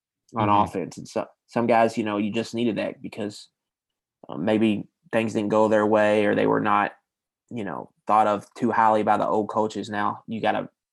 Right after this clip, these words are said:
Speaker 1: you got a clean slate, you got a chance to, to do, uh, really, it's like transferring, but not transferring because you're
Speaker 2: Mm-hmm.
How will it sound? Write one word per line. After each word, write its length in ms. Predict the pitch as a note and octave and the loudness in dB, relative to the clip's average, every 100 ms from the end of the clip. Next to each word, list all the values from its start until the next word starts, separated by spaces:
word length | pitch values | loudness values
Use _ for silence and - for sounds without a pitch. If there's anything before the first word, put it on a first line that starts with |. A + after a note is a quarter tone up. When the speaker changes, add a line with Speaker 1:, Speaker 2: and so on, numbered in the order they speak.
| - | -16
Speaker 1:
you 80 | B2 | -10
got 140 | G2 | -8
a 20 | |
clean 220 | - G#2+ | -6 -8
slate, 340 | A2+ A#2 A2 - _ _ _ _ _ _ | -4 -2 -2 -6 _ _ _ _ _ _
you 80 | - | -12
got 80 | D2 | -12
a 60 | - | -8
chance 240 | G2+ - | -10 -10
to, 160 | G2+ F2 _ _ _ _ - - - _ - - | -14 -14 _ _ _ _ -18 -14 -16 _ -20 -10
to 100 | G#2+ | -6
do, 240 | G#2 G2 | -4 -2
uh, 300 | G2 F2+ D2 - _ - D#2 | -2 -2 -4 -10 _ -14 -2
really, 420 | B2 A2+ G#2 - | 0 2 -2 -8
it's 140 | E2+ - | -6 -4
like 120 | A2+ | -2
transferring, 560 | - C#3+ C3+ B2 A2+ | 0 0 0 0 0
but 80 | A2 | 0
not 160 | A2+ G#2+ | -2 -4
transferring 540 | B2 A2 - G#2 G#2 - _ _ | -6 -8 -8 -10 -12 -18 _ _
because 260 | - A#2 G#2+ | -8 -4 -4
you're 80 | |
Speaker 2:
Mm-hmm. 60 | G2+ | -4